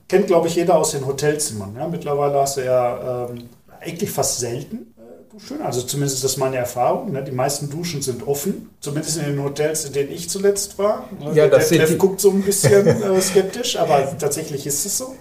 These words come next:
Speaker 2: Das
Speaker 1: Äh,
Speaker 2: sind die neueren Hotels, wo
Speaker 1: Ja.
Speaker 2: du auch immer eine bodengleiche Dusche hast.
Speaker 1: Ja,
Speaker 2: Ja.
Speaker 1: genau, genau. Aber, äh, was eben halt auch passiert, wenn du geduscht hast, dann hast du auch wirklich das Duschwasser, äh, in weiten Teilen des, äh,
Speaker 2: Ja.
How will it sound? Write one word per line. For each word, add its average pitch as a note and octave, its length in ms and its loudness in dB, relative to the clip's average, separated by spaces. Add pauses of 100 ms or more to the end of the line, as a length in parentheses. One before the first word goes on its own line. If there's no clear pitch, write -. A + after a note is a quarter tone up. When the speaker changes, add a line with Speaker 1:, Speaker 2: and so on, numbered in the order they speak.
(100)
Speaker 2:
Das B2+ 180 6
Speaker 1:
Äh, - 40 4
Speaker 2:
sind E3 200 6
die D#3+ 80 4
neueren D#3 520 6
Hotels, D#3+ 500 2
wo D3 40 2
Speaker 1:
Ja. D#3 140 8
Speaker 2:
du D#3+ 100 8
auch D3+ 240 6
immer C#3+ 280 2
eine D3 220 -2
bodengleiche A#2+ 760 2
Dusche G#2 480 -6
hast. F#2 260 -8
Speaker 1:
Ja, C#3 260 6
Speaker 2:
Ja. C#3 60 2
Speaker 1:
genau, B2+ 400 0
genau. C3 340 0 (400)
Aber, D3+ 500 2
äh, - 60 -16 (680)
was D#3+ 220 0
eben D#3 160 -2
halt C#3 160 2
auch C#3 180 0
passiert, C#3 500 -2
wenn C#3 100 -4
du C#3 80 -6
geduscht C3 420 -6
hast, F3 180 0
dann C#3 120 -6
hast D#3 160 -2
du - 20 -4
auch - 400 -2
wirklich C#3+ 240 -14
das B2+ 200 -2
Duschwasser, C#3+ 720 0
äh, C3+ 280 -2
in B2+ 100 -2
weiten C#3+ 260 0
Teilen D3+ 280 2
des, A2+ 260 -8
äh, A#2 180 -6
Speaker 2:
Ja. F#2 100 2